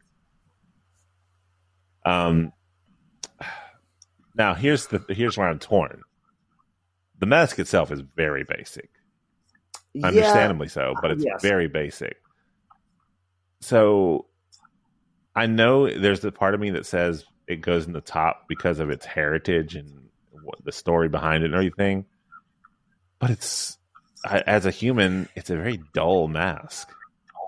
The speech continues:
Speaker 2: Listen, I, I, I did give, I did just give Mick Foley, uh, stuff because, but here's the thing is, I gave Mick Foley stuff because of how it worked with the character, right?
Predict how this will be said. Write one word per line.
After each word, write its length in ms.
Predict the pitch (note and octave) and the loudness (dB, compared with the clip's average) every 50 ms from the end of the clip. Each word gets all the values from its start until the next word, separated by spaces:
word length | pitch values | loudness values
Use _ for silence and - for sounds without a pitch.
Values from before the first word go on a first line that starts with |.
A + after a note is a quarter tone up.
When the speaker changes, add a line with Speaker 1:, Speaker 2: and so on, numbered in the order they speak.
| - _ _ - _ _ _ _ _ _ - - | -16 _ _ -20 _ _ _ _ _ _ -14 -10
Speaker 2:
Listen, 500 | D3 D3+ F3 D#3+ - - C3 A2+ G2 - _ _ _ _ _ _ _ _ - - | 2 4 4 4 4 2 -2 -4 -6 -8 _ _ _ _ _ _ _ _ 0 4
I, 680 | D3 D3 D3 D3 D3+ D3+ D3 D3 C#3+ C#3+ C#3+ C3+ - - - | 4 6 6 6 4 2 2 0 0 -2 -2 -4 -4 -6 -4
I, 180 | - C#3 C#3+ - | 0 0 0 2
I 140 | C#3 D3+ E3+ | 2 0 0
did 320 | D#3+ C#3+ E3 G#3 G3+ F3 C#3+ | 2 2 4 4 4 4 4
give, 280 | F3 F#3+ E3+ E3 D#3+ - D#3 | 2 2 2 2 -4 -2 0
I 80 | D#3 D3 | 0 2
did 220 | C#3+ D#3+ F3 D#3 | 2 2 0 0
just 180 | D#3 E3+ - - | 0 -6 -4 -2
give 140 | D#3 D3+ | -2 0
Mick 200 | D3 D3+ C#3 - | 0 -2 -4 0
Foley, 460 | - D3+ C#3 C3+ C3+ C3+ C3 C3 B2+ - | 0 0 2 2 2 0 0 -2 -2 -4
uh, 360 | - C3 C3 B2+ B2 A#2+ A#2+ A#2 | 0 0 2 2 2 2 0 -2
stuff 380 | - - - C3+ B2 A#2+ - | -4 -2 0 0 0 0 0
because, 600 | - C3+ A#2+ - - - - C3+ B2+ B2+ B2 A#2 - _ - _ _ | -4 -8 -8 -8 -12 -6 -2 2 2 2 0 -2 -8 _ -20 _ _
but 100 | - E3 | -4 -4
here's 220 | E3 - G#3 G3+ D#3+ | -2 0 0 0 0
the 80 | E3+ | 0
thing 160 | C#3 F3 D#3+ C3+ | 0 0 0 0
is, 120 | C3 - - | -2 -6 -2
I 80 | - E3 | -2 0
gave 140 | D#3+ F#3 F#3 | 0 0 0
Mick 180 | F3+ F3 - - | 0 -2 -6 -4
Foley 260 | - F3 F3+ F#3 E3+ | -4 0 2 2 2
stuff 180 | E3+ - D#3 - | 4 2 -2 -2
because 320 | - C#3+ - - D3+ - - | -2 -10 -4 -4 -6 -6 -2
of 240 | - C#3 C#3 B2+ | 0 2 2 2
how 300 | A#2+ A#2 - - C#3+ D3+ C#3+ | 0 -4 -4 0 2 2 2
it 80 | - - | 2 0
worked 560 | A2 G2+ A2 C3+ C#3 C#3 - _ - - - _ _ _ _ _ _ _ - | -6 -2 0 2 2 2 0 _ -16 -16 -16 _ _ _ _ _ _ _ -6
with 260 | A#2+ C3+ C#3+ C#3 - | -2 -2 -2 0 -2
the 80 | B2+ | -6
character, 500 | - - - B2+ G2 E2+ - _ - - | -6 -4 -4 -6 -6 -6 -10 _ -16 -12
right? 360 | E2 F#2 G#2+ B2 C3+ C3+ - | -8 -2 0 2 2 2 -2